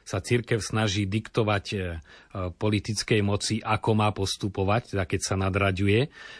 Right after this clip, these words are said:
ale je rovnako zlé, keď, e, spoločnosť chce diktovať cirkvi alebo veriacim, ako sa majú správať. Autonómia znamená vzájomný rešpekt a vzájomné prepojenie, kde tým spojivom je spoločné dobro.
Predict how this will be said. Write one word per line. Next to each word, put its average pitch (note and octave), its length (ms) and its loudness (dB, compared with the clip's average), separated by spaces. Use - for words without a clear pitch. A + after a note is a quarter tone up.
ale A2 200 2
je A2+ 160 4
rovnako A2+ 480 0
zlé, B2+ 240 2
keď, A2+ 280 -2
e, B2 40 -6
spoločnosť A#2 640 0
chce B2 160 0
diktovať A2 520 -2
cirkvi G2 360 -2
alebo G#2 200 0
veriacim, G#2 640 2
ako G2+ 240 -2
sa G#2 160 2
majú G2+ 160 2
správať. F2 640 -2
Autonómia A#2 600 2
znamená G2+ 440 0
vzájomný G2 480 2
rešpekt A2 480 -2
a G2 80 2
vzájomné F#2+ 400 2
prepojenie, G#2 640 2
kde A2 320 0
tým A2 160 2
spojivom A2+ 560 2
je A2 320 0
spoločné G#2+ 560 0
dobro. F2 400 -2